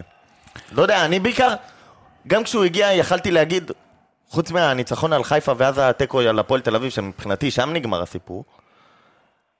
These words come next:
אבל, אה, מה אני, מה אני לוקח לשנה הבאה, אתה מבין? האם הסגל ש-, האם אני רואה משהו שהוא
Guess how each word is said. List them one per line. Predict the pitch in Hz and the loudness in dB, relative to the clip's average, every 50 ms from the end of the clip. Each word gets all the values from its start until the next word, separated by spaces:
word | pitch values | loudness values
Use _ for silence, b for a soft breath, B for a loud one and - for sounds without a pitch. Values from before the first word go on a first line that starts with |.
| _ _ - | _ _ -10
אבל, | 95 92 101 95 92 95 | -4 -2 -2 0 2 2
אה, | 92 92 92 92 90 90 90 87 87 87 87 85 85 _ _ _ - | 2 2 2 2 2 0 0 0 0 -2 -2 -4 -8 _ _ _ -8
מה | 104 123 147 - | -4 -2 0 0
אני, | 185 180 170 - _ _ - - - _ _ - | -2 -2 -6 -10 _ _ -20 -20 -20 _ _ -8
מה | 113 147 185 | -4 -4 -2
אני | 196 202 | 0 0
לוקח | 180 170 - 190 185 - - | 0 0 0 0 -4 -4 -4
לשנה | 151 - 135 135 147 | -4 -2 -2 -2 -2
הבאה, | 143 127 131 120 | -2 0 0 -2
אתה | 98 - 90 | -2 -4 -6
מבין? | 90 92 107 127 135 131 - _ _ _ - - - | -6 -4 -4 -4 -6 -8 -18 _ _ _ -12 -6 -2
האם | 110 113 123 165 180 185 | -2 0 0 0 0 -2
הסגל | 143 - 160 170 165 180 175 160 | 0 0 0 0 2 0 -2 -2
ש-, | 143 - 139 135 135 127 127 b b b b b b b b | -2 0 0 2 2 0 -2 b b b b b b b b
האם | - 139 160 | -2 0 0
אני | 175 175 | 2 2
רואה | 147 127 156 160 | 2 2 2 2
משהו | 160 165 160 - 175 | 2 2 0 -2 -4
שהוא | 165 - 135 127 123 | -2 0 0 0 0